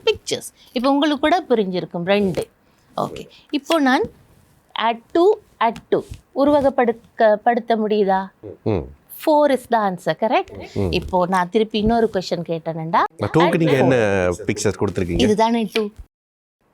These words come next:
Speaker 2: ஓ, மன்னிக்க, பிக்சர் என்ன?
Speaker 1: இதுதான் பிக்சர்.
Speaker 2: நான் மரங்கள் மாதிரி ஏதாவது
Speaker 1: மரங்கள்
Speaker 2: ஒரு
Speaker 1: போல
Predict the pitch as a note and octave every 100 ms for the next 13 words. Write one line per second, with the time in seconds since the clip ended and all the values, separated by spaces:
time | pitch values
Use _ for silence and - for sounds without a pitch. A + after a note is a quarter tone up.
0 | - G#2 G2 G#2+ F#2 D#3 D#3 - C#3+ E2+
1 | D4+ D4+ D#4+ D#4 - - - - - -
2 | - _ _ _ _ _ _ _ _ _
3 | _ _ _ - _ _ - A#2+ A2 G2+
4 | A#2+ C#3 C3+ B2 B2 C3 A#2 - F4 F4
5 | C#4+ G#3+ B3 A#3